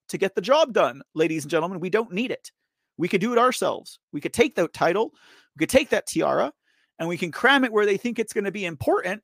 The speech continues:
and we can use our own power to remove these people. But yes, having a constitutional sheriff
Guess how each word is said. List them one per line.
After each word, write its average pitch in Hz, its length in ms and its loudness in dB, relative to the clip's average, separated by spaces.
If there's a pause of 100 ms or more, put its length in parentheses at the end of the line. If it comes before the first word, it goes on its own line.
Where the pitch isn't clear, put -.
and 185 160 -2
we 180 140 -2
can 185 160 -2
use 247 500 -2
our 185 340 2
own 226 520 -2 (260)
power 180 560 0 (380)
to 202 120 -4
remove 202 440 -2
these 135 180 -6
people. - 380 -18 (1120)
But 180 160 -4
yes, 185 420 -2 (340)
having 226 520 0
a 196 100 2
constitutional 185 920 -6
sheriff 151 500 -4